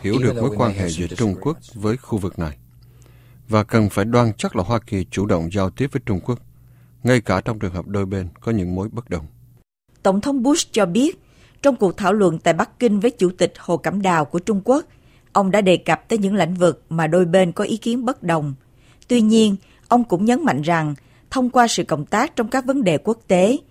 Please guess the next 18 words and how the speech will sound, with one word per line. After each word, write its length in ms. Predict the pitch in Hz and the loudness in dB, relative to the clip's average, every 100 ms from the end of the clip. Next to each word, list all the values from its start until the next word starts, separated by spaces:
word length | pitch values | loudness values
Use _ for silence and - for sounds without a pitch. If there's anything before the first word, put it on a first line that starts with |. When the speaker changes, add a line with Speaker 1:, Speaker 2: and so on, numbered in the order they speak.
| _ _ - | _ _ -8
Speaker 3:
có 120 | - 196 | -2 0
tính 180 | 254 | 0
chất 240 | 247 320 269 | 0 0 0
nhạy 280 | 170 139 135 | 0 0 -2
cảm, 340 | 156 113 240 - _ _ _ - | -2 0 -2 -4 _ _ _ -6
Hoa 160 | 220 | -4
Kỳ 300 | 226 185 165 | -2 2 2
và 120 | 147 147 | 2 -2
Trung 240 | 180 202 | 0 -2
Quốc 240 | 214 285 - | 0 -2 0
có 100 | 254 | -4
tạo 260 | 277 - 139 | 0 0 0
ra 240 | 165 196 | 2 0
những 200 | 175 160 | 0 -2
sự 180 | 214 160 | -2 -2
khác 240 | - 226 | -4 -4
biệt 220 | - 139 - | -4 -4 0
lớn. 280 | 165 180 | 2 2